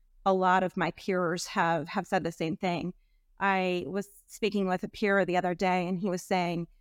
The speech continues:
"I'm, I'm bringing this idea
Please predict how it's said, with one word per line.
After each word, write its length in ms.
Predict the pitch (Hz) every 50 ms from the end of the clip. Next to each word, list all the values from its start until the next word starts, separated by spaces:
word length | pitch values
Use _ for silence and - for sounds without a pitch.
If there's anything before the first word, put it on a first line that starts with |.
| _ _ _ _ _ _ -
"I'm, 360 | 196 196 190 185 180 175 165 - _ _ _ _ _ _ _
I'm 240 | - 208 208 202 180 -
bringing 420 | - 196 220 226 240 247 247 240 233
this 220 | 226 214 208 -
idea 840 | 214 185 180 180 175 - 214 220 226 220 202 190 180 175 185 196 202